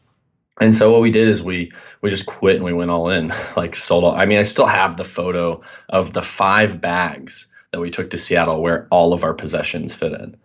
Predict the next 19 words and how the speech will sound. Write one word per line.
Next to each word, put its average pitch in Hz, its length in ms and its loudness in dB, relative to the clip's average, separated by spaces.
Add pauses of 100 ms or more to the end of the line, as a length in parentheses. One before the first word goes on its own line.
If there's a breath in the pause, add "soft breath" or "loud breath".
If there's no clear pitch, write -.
(480 soft breath)
And, 82 380 0
uh, 80 460 0
and 82 160 0
we 85 80 2
just, - 320 -2 (200)
we 82 280 2
went 85 180 4
all 82 180 4
in, 92 300 2
and, 82 560 2 (100)
um, 78 460 -4 (100)
at 87 140 2
the - 80 -2
time 92 320 0 (140)
had 85 220 -2
that 80 140 0
blog, 82 300 0
had 82 160 -2
traffic, 80 600 -4